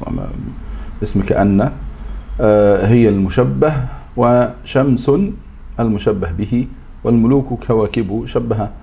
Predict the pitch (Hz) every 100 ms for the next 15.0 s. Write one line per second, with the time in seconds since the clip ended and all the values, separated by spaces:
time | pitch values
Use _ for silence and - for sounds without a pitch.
0 | - - - - 92 92 120 107 101 95
1 | 95 95 98 101 90 87 - 95 104 139
2 | - - - - 117 107 107 117 110 95
3 | 101 - - - 95 95 107 101 90 95
4 | 90 92 98 92 95 - - - - 120
5 | 113 123 98 - - - - - 120 110
6 | 104 101 98 92 90 92 - 131 123 127
7 | 127 - - - - 107 135 135 123 127
8 | 143 139 - 131 127 113 110 117 - -
9 | - - - - 98 95 92 92 90 87
10 | 87 92 95 98 - 92 90 87 85 82
11 | 80 80 85 - - - - - - -
12 | 101 107 131 117 98 98 120 113 117 113
13 | 107 - 95 98 - 143 120 110 104 95
14 | 107 120 101 98 90 - - 143 139